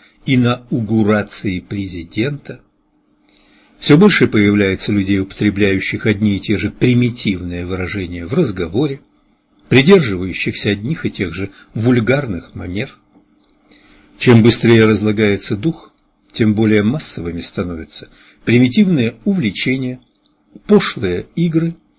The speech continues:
различные соревнования, число болельщиков которых, благодаря сми,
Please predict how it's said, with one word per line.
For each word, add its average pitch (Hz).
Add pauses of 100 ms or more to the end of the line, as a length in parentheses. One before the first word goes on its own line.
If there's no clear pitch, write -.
(400)
различные 127
соревнования, 110 (140)
число 165
болельщиков 156
которых, 139
благодаря 110
сми, 131